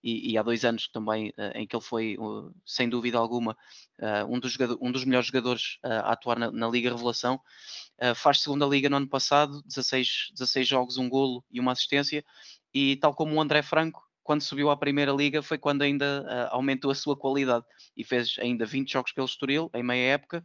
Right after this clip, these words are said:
quatro golos e duas assistências. Ahm,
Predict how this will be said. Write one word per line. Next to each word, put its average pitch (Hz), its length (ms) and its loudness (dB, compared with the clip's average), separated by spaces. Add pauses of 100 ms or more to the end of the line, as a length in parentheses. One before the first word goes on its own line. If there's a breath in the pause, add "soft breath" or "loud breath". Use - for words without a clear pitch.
(320 soft breath)
quatro 135 220 4
golos 143 280 0
e 156 40 -4
duas 143 220 -2
assistências. 127 560 0 (640 soft breath)
Ahm, 117 680 0